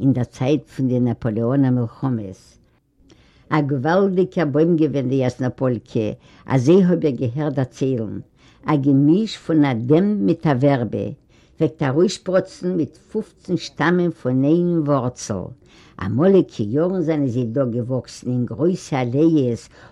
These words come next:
האבן דעם גאנצן געהעקפאלאץ ארומגערינגלט. חיים האט פאר גאברילן אויפגעדעקט זיין פלאן, ווי ער אזוי עררעכנט,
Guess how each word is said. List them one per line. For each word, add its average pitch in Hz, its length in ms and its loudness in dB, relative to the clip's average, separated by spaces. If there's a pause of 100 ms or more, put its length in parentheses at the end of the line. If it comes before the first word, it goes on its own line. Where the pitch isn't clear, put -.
האבן 139 200 6
דעם 123 180 4
גאנצן 175 580 0
געהעקפאלאץ 127 880 -2
ארומגערינגלט. 110 1000 -6 (920)
חיים 190 340 2
האט 170 80 0
פאר 143 160 -2
גאברילן 151 840 2 (160)
אויפגעדעקט 160 560 2
זיין 131 300 0
פלאן, 151 400 2
ווי 143 80 -2
ער 120 100 -2
אזוי 135 420 -2
עררעכנט, 143 540 -6